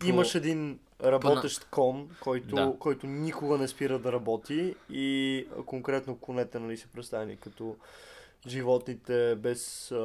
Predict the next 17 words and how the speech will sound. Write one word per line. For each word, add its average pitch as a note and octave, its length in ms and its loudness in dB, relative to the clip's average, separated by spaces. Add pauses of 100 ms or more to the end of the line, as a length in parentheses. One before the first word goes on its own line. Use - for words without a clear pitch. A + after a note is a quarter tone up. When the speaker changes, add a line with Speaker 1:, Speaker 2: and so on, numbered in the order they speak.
(600)
Speaker 1:
много A#2 320 -4
акъл G#2 420 -6 (340)
в A2 140 -8
Speaker 2:
Да. G2+ 80 -12
Speaker 1:
главата, G#2+ 580 0 (100)
но C3+ 280 -4
пък, - 300 -8
а, C3+ 40 0
Speaker 2:
Но B2+ 180 6
пък B2 80 4
Speaker 1:
склонни C3+ 400 4
Speaker 2:
е C3+ 60 6
Speaker 1:
да B2+ 100 2
Speaker 2:
доблестен B2 460 4
мъж, A2+ 360 -6
който A2 240 -4
Speaker 1:
Да. A2+ 260 4